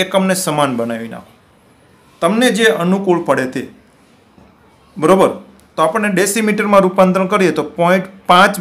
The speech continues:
મીટર એટલે પાંચ ડેસીમીટર, દસ ડેસીમીટરના દસ ડેસીમીટર એમને એમ રાખીશું. સો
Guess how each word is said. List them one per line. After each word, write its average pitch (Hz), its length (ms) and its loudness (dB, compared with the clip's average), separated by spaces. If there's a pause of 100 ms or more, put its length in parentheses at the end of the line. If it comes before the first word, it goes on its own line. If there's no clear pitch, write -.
મીટર 170 360 -2
એટલે 160 220 -2 (340)
પાંચ 185 340 4
ડેસીમીટર, 165 580 -4 (640)
દસ 185 320 6
ડેસીમીટરના 160 680 -4
દસ 165 200 -2
ડેસીમીટર 160 480 -4
એમને 160 120 0
એમ 156 120 2
રાખીશું. 160 320 -4 (460)
સો 208 140 4